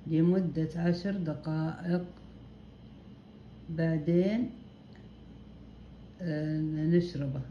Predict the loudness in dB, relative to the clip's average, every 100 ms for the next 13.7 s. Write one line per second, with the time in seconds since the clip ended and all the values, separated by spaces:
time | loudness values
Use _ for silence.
0 | -6 -4 -2 0 -2 2 2 2 -2 0
1 | 0 -2 -8 -8 -10 -14 -18 -18 -18 -18
2 | -20 -20 -20 -4 2 2 0 -2 0 2
3 | 2 0 -6 -10 -8 -2 0 0 -2 0
4 | 2 2 -2 -8 -10 -12 -16 -18 -20 -20
5 | -20 -4 0 4 4 4 4 4 4 0
6 | -6 -10 0 4 4 4 6 6 6 4
7 | 2 0 0 2 6 8 10 8 6 4
8 | 2 -2 -12 -20 -20 -18 -18 -18 -16 -4
9 | 0 2 2 -2 0 2 0 4 6 6
10 | 6 4 2 2 2 2 4 4 4 4
11 | 4 2 -2 -18 -18 -18 2 6 8 8
12 | 6 8 6 8 8 6 4 4 6 2
13 | 2 2 6 6 6 4